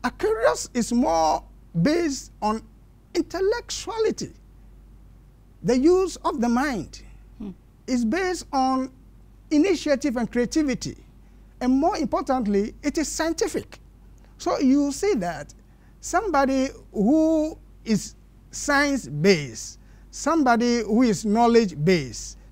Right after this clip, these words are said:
Speaker 1: that person will not be much interested in any faith-based teaching.
Speaker 2: Hmm.
Speaker 1: There has to be a teaching that will satisfy that person as well. So both the mentally driven person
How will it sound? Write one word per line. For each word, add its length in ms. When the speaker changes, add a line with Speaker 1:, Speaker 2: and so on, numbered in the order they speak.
Speaker 1:
that 220
person 380
will 100
not 240
be 200
much 580
interested 640
in 360
any 260
faith-based 840
teaching. 320
Speaker 2:
Hmm. 120
Speaker 1:
There 160
has 360
to 100
be 240
a 80
teaching 500
that 300
will 80
satisfy 540
that 220
person 380
as 160
well. 340
So 240
both 520
the 160
mentally 400
driven 320
person 640